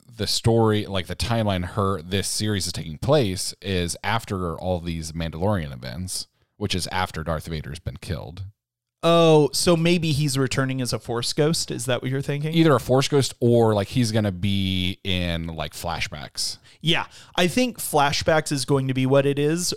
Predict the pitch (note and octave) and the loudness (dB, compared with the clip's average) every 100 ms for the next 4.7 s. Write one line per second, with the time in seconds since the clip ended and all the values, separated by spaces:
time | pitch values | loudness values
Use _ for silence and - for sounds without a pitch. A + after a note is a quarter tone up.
0 | - C3 B2 G#2+ - C#3 C3 B2+ - C3 | 2 2 2 -2 0 0 0 -2 -2 -2
1 | B2 A#2+ A#2+ A#2+ A2+ A#2 A#2 A2+ A2 G#2 | -2 -2 -2 -2 0 2 0 -2 -2 -2
2 | G#2 - B2+ A#2+ A2 G2+ A2+ C#3+ E3+ F2+ | -4 -2 0 0 -2 -4 -6 -4 -2 -2
3 | E2+ D#2+ C#2 D2+ D#2+ E2+ - D#2+ F2+ - | -2 -4 -6 -8 -8 -8 -10 -8 -10 -4
4 | D3 C3 B2+ B2 B2 B2 A#2+ | 0 2 4 2 0 -6 -10